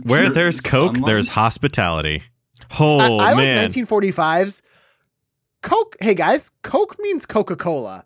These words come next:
Speaker 3: After several years of using the word Coke in their advertisement, they're like, "People are not getting this."
Speaker 1: <laughs>
Speaker 3: We need to say Coke means
Speaker 1: Nineteen thirty-nine, they
Speaker 3: Coca-Cola.
Speaker 1: had, they had an entire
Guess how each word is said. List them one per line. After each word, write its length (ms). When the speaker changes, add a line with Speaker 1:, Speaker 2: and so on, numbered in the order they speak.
Speaker 3:
After 280
several 560
years 320
of 140
using 340
the 80
word 400
Coke 440
in 160
their 120
advertisement, 640
they're 120
like, 260
"People 280
are 100
not 320
getting 260
this." 260
Speaker 1:
<laughs> 40
Speaker 3:
We 100
need 280
to 80
say 0
Coke 0
means 0
Speaker 1:
Nineteen 280
thirty-nine, 680
they 100
Speaker 3:
Coca-Cola. 200
Speaker 1:
had, 320
they 120
had 200
an 120
entire 680